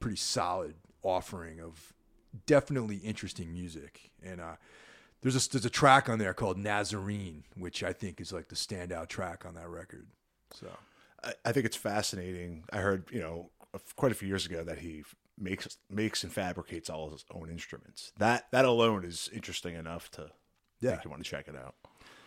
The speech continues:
Speaker 1: You know, there's also a bunch of different, you can, you can look up on YouTube. There's, like, a sort of mini documentary about his music and, you know, him, his creation of his instruments and all that sort of stuff. So.
Speaker 2: Cool.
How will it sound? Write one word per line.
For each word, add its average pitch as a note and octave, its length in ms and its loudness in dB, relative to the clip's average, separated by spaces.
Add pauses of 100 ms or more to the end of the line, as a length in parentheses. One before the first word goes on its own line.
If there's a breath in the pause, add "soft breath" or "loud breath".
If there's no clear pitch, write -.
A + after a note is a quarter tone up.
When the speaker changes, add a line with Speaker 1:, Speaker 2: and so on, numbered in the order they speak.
(140 loud breath)
Speaker 1:
You E3 80 8
know, C3+ 80 10
there's C#3+ 160 10
also C#3+ 320 12
a - 20 8
bunch G#2+ 260 0
of G2+ 80 -2
different, G2 320 -2
you A2 60 0
can, A2+ 160 0
you B2 80 -6
can B2+ 120 4
look A#2+ 140 6
up G#2+ 140 2
on E2+ 160 -2
YouTube. D#2+ 460 -4
There's, D#2+ 180 -8
like, E2 100 -10
a - 320 -18
sort F#2 160 -4
of D#2 80 -8
mini E2 260 -8
documentary E2 720 -8
about D#2+ 360 -8 (420)
his D#2+ 180 -10
music D#2+ 520 -12
and, D#2+ 160 -16 (920)
you F#2 140 -12
know, D#2 240 -14 (760)
him, F#2+ 160 -6
his E2+ 140 -8
creation F2+ 640 -4
of D#2+ 140 -8
his E2 160 -10 (120)
instruments F2 540 -10
and F#2 100 -6
all F2+ 80 -8
that F2 140 -10
sort F2+ 220 -8
of F2 60 -12
stuff. F#2 420 -12 (720)
So. - 320 -16 (800)
Speaker 2:
Cool. - 240 -4